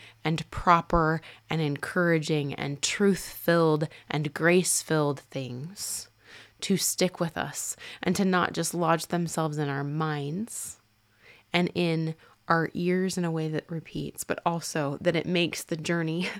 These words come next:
<laughs> from our heads all the way down into our hearts, gets lodged there,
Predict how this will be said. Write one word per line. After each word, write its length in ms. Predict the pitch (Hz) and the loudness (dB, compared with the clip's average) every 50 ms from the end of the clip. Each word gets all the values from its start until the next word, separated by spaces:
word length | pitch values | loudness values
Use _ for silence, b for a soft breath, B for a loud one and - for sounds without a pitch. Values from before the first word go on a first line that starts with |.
| - | -14
<laughs> 180 | - - - - | -16 -20 -20 -8
from 260 | - - 220 214 220 208 | 2 4 6 8 8 8
our 120 | 190 185 | 6 6
heads 360 | 180 180 175 165 160 156 - - | 4 2 0 0 0 -2 -2 2
all 240 | - 160 165 165 160 | 6 6 8 8 6
the 80 | 160 | 4
way 140 | 160 160 156 | 2 0 0
down 280 | 143 - 156 151 156 151 | 0 2 2 2 2 0
into 280 | 147 143 - - - | -2 -6 -8 -8 -8
our 100 | 143 135 | -8 -8
hearts, 640 | 135 - - - - - _ - - - - - - _ _ _ _ _ _ _ _ _ _ _ _ _ - 170 | -8 -6 -8 -8 -8 -8 _ -10 -8 -8 -8 -8 -12 _ _ _ _ _ _ _ _ _ _ _ _ _ -10 -4
gets 400 | 156 - - - - - - - | -4 -4 -4 -4 -6 -10 -6 -4
lodged 500 | 160 156 143 147 151 151 - - - - | -2 0 0 0 0 -2 -6 -10 -12 -10
there, 260 | - - - - 165 | -10 -10 -10 -10 -14